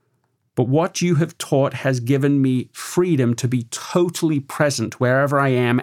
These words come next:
at the time. And this is so important.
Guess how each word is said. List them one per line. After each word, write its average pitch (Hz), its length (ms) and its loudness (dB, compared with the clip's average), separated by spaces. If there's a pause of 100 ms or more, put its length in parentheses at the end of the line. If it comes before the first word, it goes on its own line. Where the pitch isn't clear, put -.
(100)
at 135 240 -2
the - 80 -10
time. 117 460 -4 (1300)
And 127 200 2
this 165 200 -2
is 143 180 0
so 151 300 0
important. 135 600 -2